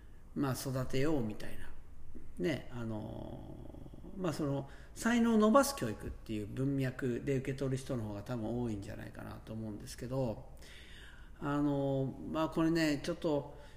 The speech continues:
あの、これ、ね、僕もこれちょっと説明がですね、ちょっと難しいというか、あの、ちょっと僕なりにその、今その風潮が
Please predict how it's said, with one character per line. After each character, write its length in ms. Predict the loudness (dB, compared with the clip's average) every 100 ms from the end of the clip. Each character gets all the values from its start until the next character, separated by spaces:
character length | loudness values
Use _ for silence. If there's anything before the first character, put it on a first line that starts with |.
| -16 -14 -14 -14 -14 -14 -14 -8
あ 160 | -6 -4
の、 120 | -4
こ 200 | -4 0
れ、 240 | 4 6 4 2 -10 -14 -16 -16 -16 -14 -14 -10 -8 -8 -12 -14 -6
ね、 180 | 2 2 2 -4 -8 -8 -8 -10 -10 -4
僕 200 | 0 2
も 80 | 6
こ 80 |
れ 60 | 6
ち 60 | 6
ょ 40 |
っ 20 |
と 60 | 4
説 320 | 4 6 8
明 580 | 10 10 8 6 6 8
が 140 | 10
で 100 | 8
す 120 | 6
ね、 720 | 4 4 4 4 2 -2 -6 -10 -14 -16 -18 -18 -16 -16 -16 -16 -14 -14
ち 80 | -2
ょ 40 | 2
っ 40 |
と 60 | 4
難 200 | 4 4
し 140 | 4
い 60 | 2
と 80 |
い 80 | 0
う 40 | -2
か、 600 | -2 0 2 0 -4 -10 -16 -18 -14 -6
あ 100 | -4
の、 320 | -2 -2 -4 -10 -14 -6
ち 100 | -2
ょ 40 |
っ 20 |
と 60 | 4
僕 180 | 6 10
な 140 | 12
り 80 | 12
に 100 | 10
そ 120 | 10
の、 180 | 10 8
今 340 | 4 6 6
そ 120 | 6
の 100 | 4
風 220 | 6 6 6
潮 680 | 6 8 10 10 10 8
が 640 | 8 10 8 6 0 -10